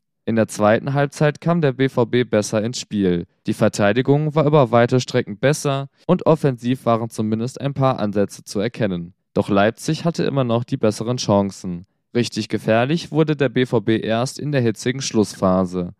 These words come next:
Leipzig faulte vermehrt Dortmunder Spieler. Doch selten sah das Felix Brüch genauso. Daniel Mahlen und Mats Hummels tobten vor Wut. Deswegen kam es zu heftigen Auseinanderschreitungen beider Mannschaften am Spielfeldrand.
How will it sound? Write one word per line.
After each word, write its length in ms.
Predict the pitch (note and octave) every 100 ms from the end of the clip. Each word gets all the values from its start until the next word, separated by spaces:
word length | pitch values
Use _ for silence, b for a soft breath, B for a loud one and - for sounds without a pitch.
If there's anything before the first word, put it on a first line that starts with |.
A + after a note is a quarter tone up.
| _ _
Leipzig 500 | G2+ A2+ D3+ - F3
faulte 420 | C3+ C#3+ C#3+ C#3
vermehrt 520 | B2+ A#2+ A2+ A#2 A#2 G#2
Dortmunder 440 | G#2 G2+ G#2+ A2+
Spieler. 520 | A2+ - G#2 F2+ F2 _ _
Doch 160 | G2+ G#2+
selten 420 | - B2 - D3+
sah 220 | A#2+ A2+
das 200 | A#2 A#2+
Felix 380 | - G#2+ G#2+ -
Brüch 280 | - G2+ -
genauso. 760 | B2 G#2+ G2 G2 F#2 F2+ F2 - _ -
Daniel 320 | A#2 B2 A2+
Mahlen 440 | G#2 G#2 A#2+ E3
und 140 | D#3+ A#2
Mats 320 | G#2+ G#2 -
Hummels 480 | B2+ D3 D3 - - _ -
tobten 380 | - A2+ - A#2
vor 240 | - A2+
Wut. 340 | G2 F#2+ F2+ - _ _ -
Deswegen 500 | G#2+ - C3+ C#3+ D#3
kam 240 | D3+ C#3
es 140 | C#3 -
zu 100 | B2
heftigen 460 | C3 - C#3 C3
Auseinanderschreitungen 1200 | A2 B2+ A#2+ A2 A2+ A#2 A2+ - A2+ A2 A#2 A2
beider 300 | G#2 G#2 G#2+
Mannschaften 600 | G#2 G#2+ A2 A2 - A2+
am 160 | A#2 B2
Spielfeldrand. 880 | - A2+ G#2 G2 F2+ F2+ F2+ F2+